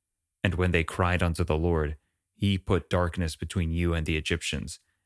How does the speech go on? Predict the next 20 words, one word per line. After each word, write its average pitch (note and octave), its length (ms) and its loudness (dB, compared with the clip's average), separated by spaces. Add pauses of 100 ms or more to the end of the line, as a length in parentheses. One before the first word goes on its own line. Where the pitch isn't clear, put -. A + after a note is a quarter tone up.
(120)
and F2+ 160 -2
brought F2 260 2
the G#2+ 60 0
sea F#2 200 0
upon F2 360 0
them, D2 260 -6 (420)
and E2+ 160 -10
covered - 400 -2
them. - 360 -8 (760)
And F#2 120 -4
your F#2+ 180 4
eyes F#2 240 4
have E2 140 2
seen F2+ 320 2
what E2+ 120 2
I E2+ 100 2
have D#2+ 200 0
done D#2 380 2 (260)
in F2+ 100 2
Egypt. - 600 -4